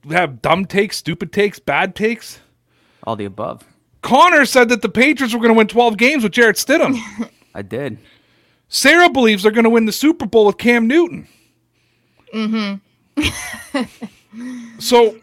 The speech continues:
Speaker 1: we're gonna say dumb things. And at some point in the year, I probably back them both up. As emotional as I would ever get, I would not say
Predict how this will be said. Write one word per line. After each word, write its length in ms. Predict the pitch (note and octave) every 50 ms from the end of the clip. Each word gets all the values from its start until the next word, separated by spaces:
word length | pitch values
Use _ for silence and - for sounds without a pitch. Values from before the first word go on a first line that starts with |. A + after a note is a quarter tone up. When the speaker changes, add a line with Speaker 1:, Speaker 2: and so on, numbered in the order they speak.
| _ _ _ _ _ _
Speaker 1:
we're 180 | F3 G3+ C#4 B3+
gonna 260 | B3+ E4+ E4 D4+ A#3
say 220 | - - D4 D#4
dumb 300 | A#3+ E3 - A#3+ C4 B3
things. 600 | G#3 - B3 C#4+ D#4+ B3+ C3+ - - - - - _ _ _ _ _ _ _ _ _ _ _ _ _ _ _ _ _ _ _ _ _ -
And 120 | F3 A3
at 100 | B3+ A3+
some 240 | - C#4 C#4+ D4+ B3+
point 220 | - B3+ C#4 C4+ C4
in 40 |
the 80 | A#3 A3
year, 180 | A3+ C#4+ C#4+ A#3+
I 80 | G#3+
probably 420 | F3+ G3 A3 A3+ A3+ G#3+ G3+ A3 G#3+
back 340 | D#3 - F#3+ A3 A#3+ -
them 140 | - A#3+ A3 D#3+
both 300 | - G#3 A#3+ A#3+ - B3
up. 320 | C#4 C#4 - _ - - - _ _ _ _ _ _ _ _ _ _ _ _ _ _ _ _ _ _ _ _ _ _ _ _ _ _ _ _ _ _ _ _ _ _ _ _ _ _ _ _ _ _ _ _ _ _ _ _ _ -
As 160 | G#3 A3+ A#3
emotional 840 | C#4 B3 A3+ A3 A3 - F4 E4+ E4+ - - A#3 F#3 C#3 A2+ G2 - _ _ _ _ -
as 180 | G#3 A3+ F#3+
I 180 | A3 A#3+ C4 C4+
would 160 | B3+ C4 A#3
ever 320 | - G#3 B3+ B3 C4 C4+
get, 540 | G#3+ E3+ A#3+ C4 B3+ - _ - - - - _ _ _ _ _ _ _ _ - - - - _ _ _ _ _ _ _ _ _ _ _ _ _ _ _ _ _ _ _ _
I 180 | - A#3+ C#4+ D#4+
would 260 | D4 D4+ C#4+ G#3+ F3
not 360 | G3 A#3 C4 C#4+ C#4 C4+ - -
say 680 | - - - A3+ C4 C#4+ B3 F#3 C3 A#2 A#2+ D3+ -